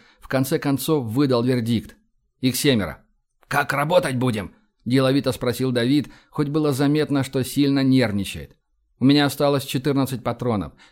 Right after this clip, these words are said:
Из них восемь с картечью, пять с крупной дробью и один пулевой". "А зачем ты с собой такое разнообразие носил?" удивился Давид. "Если человека валить, то картечь, как по мне, надежнее всего и проще".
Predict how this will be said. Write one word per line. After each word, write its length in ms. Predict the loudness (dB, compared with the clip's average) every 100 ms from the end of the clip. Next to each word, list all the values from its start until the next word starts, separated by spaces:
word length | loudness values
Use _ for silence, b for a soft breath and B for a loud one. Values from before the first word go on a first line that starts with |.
| b -4
Из 160 | 0
них 260 | 0 0 -2
восемь 360 | 0 0 0
с 60 | -2
картечью, 580 | -2 -2 -2 -2 -4 -6 B 0
пять 260 | 4 4
с 40 | 2
крупной 400 | -2 0 0 0
дробью 440 | 2 2 2 -2
и 140 | 0
один 280 | 0 2 2
пулевой". 480 | 2 0 2 0 -2 -10 -20 _ _ _
"А 240 | -4 -2 -4
зачем 500 | -2 -2 0 -4 -4
ты 180 | -6
с 60 | -4
собой 300 | -2 -2 -2
такое 340 | -2 0 2
разнообразие 600 | 4 2 0 0 0 2 2
носил?" 440 | 0 -2 -4 -6 b b _
удивился 460 | 0 2 2 0 0
Давид. 380 | 0 0 -2 -8 _ _ -6
"Если 340 | -4 -2 -2
человека 540 | -2 0 0 0 -2
валить, 460 | -2 -2 -2 -6 -6
то 140 | -6
картечь, 500 | -4 -6 -4 -4 -2
как 260 | -2 -4 -2
по 100 | 0
мне, 200 | 2 2
надежнее 500 | 0 2 2 0 -2
всего 320 | 0 2 2
и 60 | 0
проще". 480 | -2 -2 -2 -4